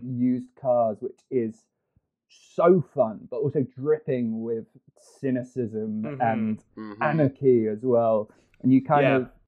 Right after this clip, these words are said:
Speaker 1: see that, you see that in Back to the Future, really. You see that
Speaker 2: Oh,
Speaker 1: anarchy,
Speaker 2: definitely
Speaker 1: see
Speaker 2: you
Speaker 1: that
Speaker 2: do, yeah, yeah.
Speaker 1: cynicism and that fun. And it's, it's kind of, that is the, the triple threat of Zemeckis in his best films.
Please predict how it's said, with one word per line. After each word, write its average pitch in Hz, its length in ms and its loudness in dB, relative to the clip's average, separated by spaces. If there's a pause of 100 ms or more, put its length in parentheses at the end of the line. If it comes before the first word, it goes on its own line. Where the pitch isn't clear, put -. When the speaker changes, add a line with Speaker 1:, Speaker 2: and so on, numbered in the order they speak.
(1000)
Speaker 1:
see 185 640 -4
that, 135 300 0 (500)
you 190 240 2
see 214 200 -6
that 160 180 2
in 135 80 -2
Back 139 200 -4
to 123 40 -20
the 113 80 -14
Future, 117 420 -14
really. 117 300 -12
You 127 100 -4
see - 200 -8
that - 160 2
Speaker 2:
Oh, 269 80 8
Speaker 1:
anarchy, 254 140 4
Speaker 2:
definitely - 380 -2
Speaker 1:
see 294 60 -2
Speaker 2:
you 302 80 -2
Speaker 1:
that 131 160 2
Speaker 2:
do, 95 60 -10
yeah, 113 240 -4
yeah. 104 180 -4
Speaker 1:
cynicism 135 760 4
and 127 180 0
that 120 220 -2
fun. 143 280 2
And 143 200 -6
it's, 156 300 -2
it's 151 180 -6
kind 170 180 -2
of, - 100 -6
that 151 160 0
is 135 180 -6
the, 127 260 4
the 117 460 2 (100)
triple 147 380 2
threat 143 400 -2
of 117 220 4
Zemeckis 139 680 -2
in 110 180 -4
his 117 160 -8
best - 320 -8
films. - 300 -6